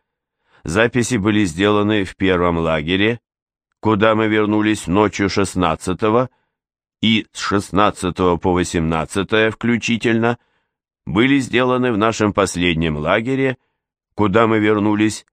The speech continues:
восемнадцатого вечером, и написаны исключительно под диктовку доктора Кука, и точно как он сказал. Начиная с девятнадцатого сентября включительно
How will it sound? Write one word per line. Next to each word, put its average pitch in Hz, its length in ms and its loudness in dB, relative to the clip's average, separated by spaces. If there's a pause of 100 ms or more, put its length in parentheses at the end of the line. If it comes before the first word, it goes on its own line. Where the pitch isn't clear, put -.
восемнадцатого 98 920 0
вечером, 92 600 0 (580)
и 110 300 2
написаны 101 800 2
исключительно 101 840 -2
под 101 200 -2
диктовку 95 640 -2
доктора 101 540 -2
Кука, 90 580 -2 (560)
и 101 120 0
точно 123 640 0
как 120 300 -2
он 95 220 2
сказал. 82 680 0 (840)
Начиная 113 720 2
с 90 80 -6
девятнадцатого 90 840 0
сентября 85 720 -2
включительно 87 920 -2